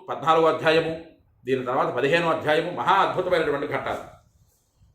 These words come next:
ఈ ప్రచేతసుల గురించి మనం తెలుసుకునేటటువంటి కొంత వివరం కాస్త ఈ పురాణంలో చెప్పారు, వారి గురించి మనం కాస్త తెలుసుకుందాం. ఆ ఒక్కొక్క పేరు, పృథు చక్రవర్తి వంశంలోనే ప్రచేతసులు కూడా ఉన్న, పుట్టారని చెప్తున్నారు ఈ పురాణంలో.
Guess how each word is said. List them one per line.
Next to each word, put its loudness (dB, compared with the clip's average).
ఈ -14
ప్రచేతసుల 4
గురించి 4
మనం 2
తెలుసుకునేటటువంటి 0
కొంత -4
వివరం 0
కాస్త 0
ఈ -10
పురాణంలో 0
చెప్పారు, 2
వారి 2
గురించి 0
మనం 2
కాస్త -4
తెలుసుకుందాం. -2
ఆ -8
ఒక్కొక్క -2
పేరు, 4
పృథు -4
చక్రవర్తి 4
వంశంలోనే 2
ప్రచేతసులు 0
కూడా 2
ఉన్న, 2
పుట్టారని 0
చెప్తున్నారు -2
ఈ -6
పురాణంలో. 0